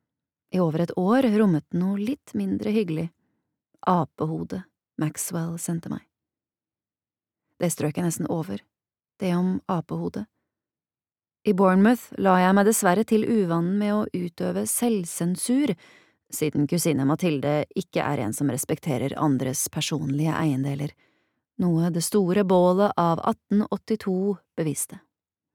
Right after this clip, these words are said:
Tilbøyeligheten til å anta at jeg ikke har noe privatliv, har vedvart trass i mine beste forsøk på å venne meg av med den, men jeg er fast bestemt på å bryte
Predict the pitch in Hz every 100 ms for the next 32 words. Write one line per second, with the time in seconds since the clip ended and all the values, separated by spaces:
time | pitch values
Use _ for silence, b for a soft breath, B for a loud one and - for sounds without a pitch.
0 | _ _ _ _ _ _ - 262 220 196
1 | 196 202 247 254 240 226 - - 196 202
2 | - 220 233 254 214 214 247 _ 214 202
3 | 185 175 180 196 220 196 180 - 254 285
4 | b b b b - - 190 196 190 185
5 | 214 240 - - - 208 - - 214 190
6 | 180 214 - - - - - - 180 196
7 | - 180 - 175 190 160 139 147 135 160
8 | 139 135 143 b b b b b - 185
9 | 165 160 294 - - 311 247 277 - 220
10 | 196 214 269 233 147 - 143